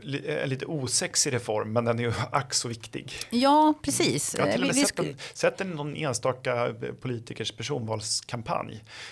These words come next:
Speaker 1: eh, faktiskt, att, att en stärkt revision är viktig. Det tyckte jag var lite roligt.
Speaker 2: Ja, det är bra.
Speaker 1: Det var här i Stockholmsrådet, jag ska inte nämna parti eller så, men, men, eh, det tyckte jag var intressant. Eh,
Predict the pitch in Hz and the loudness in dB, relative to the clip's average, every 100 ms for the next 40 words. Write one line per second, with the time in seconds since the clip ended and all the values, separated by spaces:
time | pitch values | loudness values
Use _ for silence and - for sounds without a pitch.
0 | - - 110 107 107 117 110 - 107 113 | -14 -4 0 0 0 -4 -6 -8 -6 -6
1 | - 113 - 117 117 104 120 110 - - | -6 -8 -8 -8 -6 0 0 0 -2 -6
2 | - 113 117 107 117 110 107 113 - - | -2 -2 -2 -4 -6 -6 -6 -8 -14 -14
3 | - 131 139 131 110 113 - - - - | -12 -12 -8 -8 -6 -8 -8 -14 -20 -10
4 | - 185 330 370 _ - - - 165 180 | 2 4 4 0 _ -16 -6 -2 -2 -2
5 | - - 117 117 - - 123 - 131 120 | -6 -10 -12 -10 -8 -6 -4 -4 -4 -2
6 | 110 113 110 107 104 - 104 - - 123 | -2 -2 -2 -4 -8 -10 -8 -8 -8 -6
7 | 127 123 110 - - - 139 117 120 113 | -4 -4 -8 -10 -10 -6 -6 -4 -6 -6
8 | 110 120 131 127 123 123 123 117 131 131 | -4 -4 -4 -4 -4 -4 -4 -6 -6 -8
9 | 135 127 117 113 113 - - - _ - | -8 -6 -8 -8 -10 -10 -14 -20 _ -14
10 | - - - - - 139 143 147 | -10 -10 -12 -6 0 4 8 8